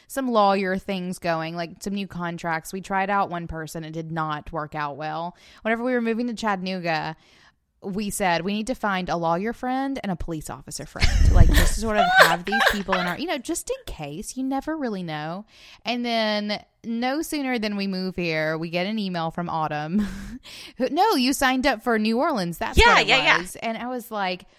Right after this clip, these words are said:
Speaker 1: "Lawyer, boss in Chattanooga."
Speaker 2: <laughs>
Speaker 1: Like, you were sent to me by the baby angels. And I was really excited about it. Um, but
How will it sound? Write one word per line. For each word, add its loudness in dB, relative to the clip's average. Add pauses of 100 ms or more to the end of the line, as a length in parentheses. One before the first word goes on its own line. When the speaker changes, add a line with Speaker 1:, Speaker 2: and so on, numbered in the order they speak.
(240)
Speaker 1:
"Lawyer, 2 (380)
boss 2 (160)
in -2
Chattanooga." -2
Speaker 2:
<laughs> -8
Speaker 1:
Like, -4
you -2
were -2
sent -10
to -6
me -6
by -4
the -8
baby -6
angels. 2
And 0
I 4
was 0
really 0
excited -2
about -4
it. -4 (500)
Um, -2 (420)
but 2